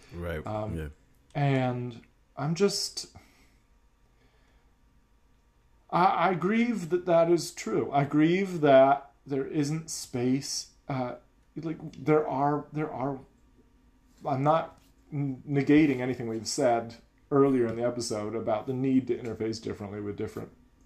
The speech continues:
Speaker 2: people, but I just, I grieve that there are spaces in our society, and far too many of them, where you can't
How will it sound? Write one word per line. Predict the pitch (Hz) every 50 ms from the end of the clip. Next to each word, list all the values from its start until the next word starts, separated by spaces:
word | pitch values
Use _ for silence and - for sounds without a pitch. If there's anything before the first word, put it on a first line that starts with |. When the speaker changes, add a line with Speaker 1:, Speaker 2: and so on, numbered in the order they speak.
| _ -
Speaker 2:
people, | - 135 123 - 107 104 101
but | 113 113 113 - - - - - - - - - _ _ _ _ _ _ _ _ _ _ _
I | 127 135 135
just, | - 156 143 - - - - _ _ _ _ -
I | 135 131
grieve | 120 131 135 135 139 143 147 151 147 139 120 117
that | 120 110 110 - -
there | 120 113 110
are | 113 117 113
spaces | 110 - - 123 120 127 127 123 - 120 113 110
in | 117 107 101
our | 104 104
society, | 101 - 110 - - 113 110 110 104 101 101 101
and | - 110 104 104 98 -
far | - - 127 127 123 117
too | - 117 113
many | 113 110 113 107 104
of | 101 98 95 101
them, | 101 104 104 107 104 - _ _ - - _ - -
where | - 110 113 107 101 101 98 98 - - - - - - - _ - - _
you | 127 120 113
can't | - 117 117 113 110 -